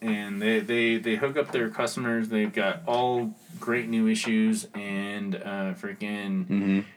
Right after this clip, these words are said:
Speaker 1: uh, Ramon, he is always a, a cherished person to
Speaker 2: It's
Speaker 1: talk
Speaker 2: not
Speaker 1: to.
Speaker 2: gonna be Ramon, and I'm gonna be, I'll feel bad afterwards. He actually is a really good dude.
Speaker 1: He's Ray. <laughs> I think, I think he'll get a kick out of it if we call him Ramon on the podcast.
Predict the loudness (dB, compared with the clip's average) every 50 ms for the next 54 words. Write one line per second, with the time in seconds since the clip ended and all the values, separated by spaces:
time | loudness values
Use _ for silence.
0 | _ _ -4 0 2 2 4 2 2 0 0 0 2 2 4 4 4 4 6 6
1 | 6 4 4 4 2 2 0 -2 -4 -4 -8 -12 -12 -8 -6 -4 -2 -2 -2 -2
2 | -2 -2 -2 -4 -8 -8 -4 -2 0 0 2 2 0 0 0 -2 -2 -2 0 0
3 | 0 2 2 2 4 4 4 2 2 0 -4 -8 -12 -16 _ -4 0 0 2 2
4 | 2 0 0 0 0 -2 -2 -4 -10 _ _ _ _ _ _ _ _ _ _ -10
5 | -6 0 2 4 4 4 2 2 0 0 2 6 6 6 6 8 6 6 8 8
6 | 6 6 6 6 6 6 6 6 6 6 6 6 6 6 6 6 6 6 6 4
7 | 6 6 6 6 8 8 6 6 6 4 4 4 4 2 2 2 6 6 6 6
8 | 6 4 4 4 4 2 0 0 0 -2 -2 -2 -2 -2 -2 0 0 0 0 -2
9 | -4 -4 0 4 4 4 4 2 -2 -2 0 0 0 0 -2 -4 -8 -8 -12 _
10 | _ -12 -12 -12 -12 -12 -10 -2 0 0 2 4 4 2 6 6 4 4 6 2
11 | 2 2 0 -8 -12 -10 -10 -8 -10 -10 -14 -14 -16 -16 -18 -18 -20 -20 -20 _
12 | _ _ _ _ _ _ _ _ _ _ _ _ _ _ _ _ _ _ _ _
13 | _ -6 2 4 4 6 6 6 4 6 6 6 6 4 2 2 2 2 4 6
14 | 6 4 4 2 0 0 4 6 4 4 4 4 0 -2 -2 -2 0 2 2 2
15 | 2 2 2 4 4 6 6 6 4 4 2 0 -2 -4 -4 -4 -4 -4 -4 -6
16 | -6 -8 -6 -6 -6 -6 -8 -10 -12 -14